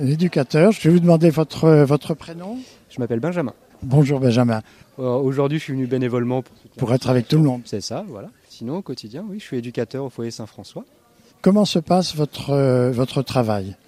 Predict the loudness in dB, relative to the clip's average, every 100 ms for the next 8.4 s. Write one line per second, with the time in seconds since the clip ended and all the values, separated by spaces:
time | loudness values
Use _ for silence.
0 | _ -10 -6 0 0 -2 -10 -16 -4 -4
1 | 0 0 0 -4 -4 -2 0 2 4 4
2 | 4 2 2 2 4 4 2 0 0 2
3 | 2 4 6 6 4 2 2 2 4 2
4 | 4 4 4 4 2 2 2 2 0 -2
5 | 0 2 4 2 2 0 2 0 -2 -8
6 | -14 -14 -10 -8 -6 -8 -8 -6 -6 -8
7 | -12 -8 -4 -2 -2 0 2 2 2 0
8 | -2 -2 -4 -8